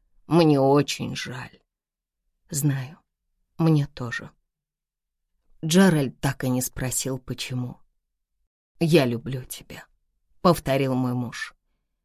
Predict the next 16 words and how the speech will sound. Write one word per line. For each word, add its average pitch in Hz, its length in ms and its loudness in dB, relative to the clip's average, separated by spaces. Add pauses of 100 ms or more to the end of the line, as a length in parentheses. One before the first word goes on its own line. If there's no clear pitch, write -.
(300)
"Ты 175 300 6
и - 20 6
дети — 165 520 4
это 139 260 2
мой 139 320 4
мир. 139 460 0 (460)
А 185 100 6
теперь 156 380 4
надень 135 440 4
купальник - 800 -8 (580)
и 160 140 6
давай 190 320 8
отведем 147 520 4
их - 160 -4
на 123 120 -2
пляж". - 580 -8